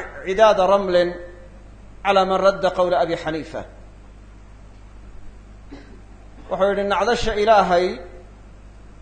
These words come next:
oo ciidda markaa ta muuxda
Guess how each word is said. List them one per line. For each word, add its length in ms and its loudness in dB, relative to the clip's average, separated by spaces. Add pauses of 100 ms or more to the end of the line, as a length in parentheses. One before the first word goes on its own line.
(800)
oo 200 4
ciidda 360 -4
markaa 440 0
ta 180 -4
muuxda 440 -2